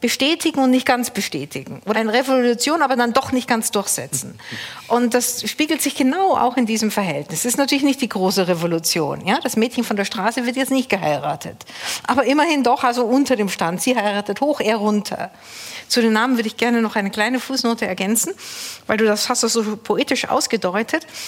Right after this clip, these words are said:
Mein englisches Ohr hört noch was ganz anderes. Darcy, Bingley und Bennet sind französische, normannische Namen.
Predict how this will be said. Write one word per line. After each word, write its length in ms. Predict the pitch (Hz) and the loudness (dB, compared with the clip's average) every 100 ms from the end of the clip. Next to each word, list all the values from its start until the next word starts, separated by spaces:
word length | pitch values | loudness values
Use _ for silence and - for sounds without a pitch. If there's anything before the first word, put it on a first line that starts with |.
| - - | -14 -2
Mein 200 | 233 247 | 0 2
englisches 360 | 240 302 254 202 | 0 0 0 0
Ohr 180 | 226 | 0
hört 160 | 240 226 | 0 -2
noch 120 | 214 | -2
was 120 | 202 - | -4 -4
ganz 180 | 170 | -8
anderes. 560 | 156 151 143 147 151 - - _ - | -6 -8 -8 -10 -14 -16 -18 _ -4
Darcy, 540 | - 196 202 - 262 - _ _ _ - | 2 2 2 0 -2 -6 _ _ _ -6
Bingley 580 | 165 226 220 220 294 - - _ - | 0 4 4 4 0 -4 -16 _ -2
und 180 | 196 208 | 0 2
Bennet 460 | 202 202 - - - - - - - | 2 0 -2 -8 -12 -20 -20 -18 -8
sind 560 | - 254 262 330 320 - - _ - | -2 2 4 4 0 -6 -12 _ -4
französische, 640 | 226 202 247 226 190 180 | -2 0 0 0 -2 0
normannische 560 | 180 202 214 214 202 190 | 2 4 4 2 0 -2
Namen. 400 | 170 135 139 | -4 -6 -10